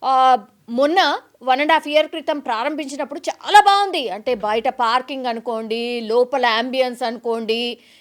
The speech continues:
ఇదంతా కూడా చాలా బాగుంది. కానీ సిటీకి చాలా దూరంగా ఉంది. ఇది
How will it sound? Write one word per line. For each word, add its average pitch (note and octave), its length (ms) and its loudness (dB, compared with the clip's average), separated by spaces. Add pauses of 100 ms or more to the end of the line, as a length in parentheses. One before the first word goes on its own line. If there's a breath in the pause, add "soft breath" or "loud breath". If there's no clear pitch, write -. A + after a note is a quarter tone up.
(120)
ఇదంతా D4+ 340 2
కూడా F#4+ 180 0
చాలా E4+ 400 0
బాగుంది. B3 560 -2 (480)
కానీ G4+ 520 2
సిటీకి A4 280 -2
చాలా G#4 260 0
దూరంగా G#4+ 520 4
ఉంది. G3+ 280 -2 (920)
ఇది A#4+ 420 2